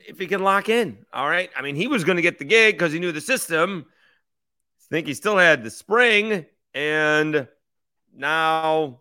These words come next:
the fall still has a couple of weeks to go. Maybe they surprise some people,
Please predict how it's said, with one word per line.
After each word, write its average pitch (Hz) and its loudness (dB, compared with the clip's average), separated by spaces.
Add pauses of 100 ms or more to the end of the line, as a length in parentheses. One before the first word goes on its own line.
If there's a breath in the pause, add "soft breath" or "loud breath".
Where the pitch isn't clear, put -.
the 135 -14
fall 202 -2
still - -10
has 180 -2
a - -16
couple 175 -8
of 165 -6
weeks 170 -8
to 147 -20
go. 180 -2 (560)
Maybe 147 -6
they 190 -2
surprise 196 -6
some 175 -20
people, 92 -20